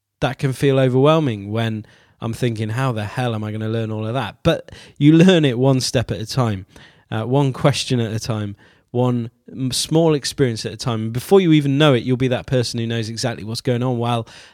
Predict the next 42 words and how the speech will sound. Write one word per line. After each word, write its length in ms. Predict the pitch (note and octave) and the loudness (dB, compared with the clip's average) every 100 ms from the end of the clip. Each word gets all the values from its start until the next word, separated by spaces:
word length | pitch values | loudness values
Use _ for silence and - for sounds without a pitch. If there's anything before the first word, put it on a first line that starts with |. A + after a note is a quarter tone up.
| - | -4
another 500 | B2 C3+ B2 A2+ G#2 | 2 2 4 0 0
new 160 | B2+ B2+ | 0 2
starter 400 | - C3+ A#2 - | 2 0 0 -2
comes 260 | B2+ A2 | -4 -4
in 80 | A2+ | -4
and 100 | A2 | -4
wonders 440 | A2+ A#2 A#2 G#2+ - _ _ _ | -4 -2 -2 -4 -8 _ _ _
how 320 | - - B2+ | -12 -2 0
on 140 | A#2+ A#2 | 2 0
earth 320 | A#2 A2 - | -2 -4 -4
they're 180 | A#2+ A2+ | -4 -2
gonna 220 | A2 G#2+ | -4 -8
get 180 | G#2+ G#2 | -10 -8
their 160 | G#2+ | -6
head 160 | G#2+ G#2+ | -6 -6
around 340 | G#2 G#2 G#2 | -6 -8 -8
it, 160 | G#2 - _ _ _ - | -10 -12 _ _ _ -14
um, 260 | G#2 G2+ - | -12 -12 -12
in 160 | A2+ | -8
the 80 | A2 | -6
way 180 | G#2+ G#2+ | -6 -6
that 140 | G#2 | -8
you 400 | G2 B2 B2+ G#2+ - | -8 -4 -4 -6 -12
have. 460 | - G#2 F2+ - _ _ _ _ _ _ _ _ - - | -14 -10 -10 -14 _ _ _ _ _ _ _ _ -20 -6
And 420 | C3+ D3+ D3+ D3+ - - - - - | -4 -2 -4 -10 -16 -20 -20 -16 -4
I 60 | |
suppose 380 | - A3 A#3+ F#3 | 0 4 4 4
the 80 | C#3+ | 2
flip 260 | - G#3 - | 0 -2 0
side 240 | D#3+ C3+ | 2 4
of 80 | A#2+ | 4
this 320 | A2 - - - | 0 -2 -6 -6
is 240 | B2+ A2+ | -6 -4
that 260 | C3 B2 - | -2 -4 -2
we 160 | C3 | -4
can 140 | A#2+ B2+ | -2 -4
experience 420 | B2 - C#3 B2 | -4 0 0 -2
fear 460 | - - F3+ C#3+ C3+ | -4 2 4 4 2
at 220 | C3+ - - | -4 -6 -4
the 100 | C3+ | -2
micro 560 | C#3 F#3 E3 - B2 | 0 0 -2 -4 -4
level 440 | G#2+ G2 F#2+ F2 | -4 -8 -10 -14